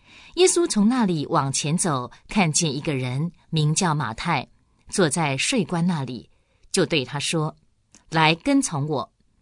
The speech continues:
他就起来跟从了耶稣。耶稣在屋里吃饭的时候，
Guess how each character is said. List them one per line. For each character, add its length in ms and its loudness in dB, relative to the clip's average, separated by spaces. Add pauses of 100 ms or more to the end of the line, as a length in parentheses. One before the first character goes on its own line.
(300)
他 160 -4
就 140 4
起 180 0
来 340 -2 (180)
跟 220 4
从 280 -4
了 80 -2
耶 180 -2
稣。 340 -4 (840)
耶 100 2
稣 240 2
在 200 -2
屋 160 0
里 200 -2
吃 240 -2
饭 160 -2
的 80 -2
时 200 -2
候， 320 -4